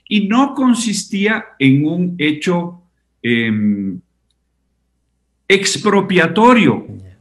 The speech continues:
Speaker 1: que es lo que está expresamente prohibido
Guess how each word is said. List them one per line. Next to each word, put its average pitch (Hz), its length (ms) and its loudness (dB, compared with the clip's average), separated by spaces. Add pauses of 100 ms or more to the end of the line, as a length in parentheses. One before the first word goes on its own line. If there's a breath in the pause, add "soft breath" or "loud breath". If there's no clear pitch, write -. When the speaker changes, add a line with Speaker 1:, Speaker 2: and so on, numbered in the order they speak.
(200)
Speaker 1:
que 175 300 2
es 254 140 2
lo 247 160 0
que 220 100 -4
está - 420 -2
expresamente 196 1120 0
prohibido 113 760 -4